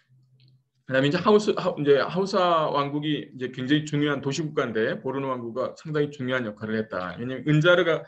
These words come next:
뭐, 은가자르 가무가 이제 보이지 않습니까? 여기가 이제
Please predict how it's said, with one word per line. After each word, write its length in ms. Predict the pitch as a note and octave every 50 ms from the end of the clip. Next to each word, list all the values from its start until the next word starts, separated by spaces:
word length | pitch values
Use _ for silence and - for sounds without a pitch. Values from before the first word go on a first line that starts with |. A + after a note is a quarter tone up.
| _ _ _ _
뭐, 220 | - D3 D3 C#3+ C#3+ D3
은가자르 480 | D3+ D#3 E3 F3 F3 F3+ F3 F3 F3
가무가 340 | D#3 D#3+ D#3 D#3 D3 D3+ D3
이제 300 | C3+ B2+ B2+ C3+ B2 C3
보이지 200 | - C3+ B2+ A2+
않습니까? 420 | A#2 G#2+ G#2+ A2 G#2+ G#2+ - D3+ C3
여기가 300 | B2 B2 B2 B2 D3+ C#3
이제 360 | C3 A#2+ A#2 C3 B2 A2 -